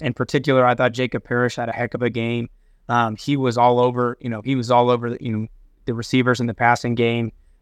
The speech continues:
Um, you know, was there at, at, at the point of the catch whenever balls were thrown his way,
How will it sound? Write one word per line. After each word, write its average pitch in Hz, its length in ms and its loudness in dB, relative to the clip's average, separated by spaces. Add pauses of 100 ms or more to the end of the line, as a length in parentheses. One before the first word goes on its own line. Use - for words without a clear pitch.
Um, 113 540 2
you 135 120 -6
know, 117 80 -2
was 113 200 -4
there 123 240 4
at, 110 180 -4
at, 117 380 -2
at 107 220 -4
the - 60 -6
point 131 260 0
of 123 60 0
the 117 60 -4
catch - 440 0
whenever 120 320 -2
balls 117 320 0
were 120 160 -2
thrown 123 260 0
his 113 120 -4
way, 120 380 2